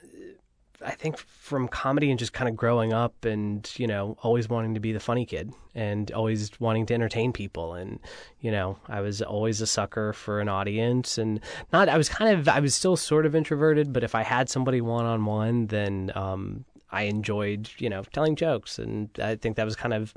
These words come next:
my upbringing. So I think a lot of the dialogue in Greek for me is, is entertaining to find kind of the natural comedy that you can find in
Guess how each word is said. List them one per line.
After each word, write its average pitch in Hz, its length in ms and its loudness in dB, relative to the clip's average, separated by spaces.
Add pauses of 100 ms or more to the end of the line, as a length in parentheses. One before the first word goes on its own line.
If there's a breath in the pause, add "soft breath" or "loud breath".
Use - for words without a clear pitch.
my 107 220 -2
upbringing. 117 760 0
So 107 320 -4 (320 loud breath)
I 139 60 0
think 131 100 6
a 131 60 2
lot 120 200 4
of 117 80 0
the 120 60 -4
dialogue 113 420 2
in 101 120 -2
Greek 190 320 2
for 135 120 -2
me 110 220 2
is, 107 220 -4 (100)
is 104 160 -2
entertaining 110 560 0
to 110 100 -6
find 110 520 0 (340 loud breath)
kind 123 160 0
of 101 80 -2
the 107 100 0
natural 104 520 -2
comedy 101 400 -6
that 98 100 -6
you 98 80 -8
can 101 140 -6
find 101 400 -4
in 98 320 -6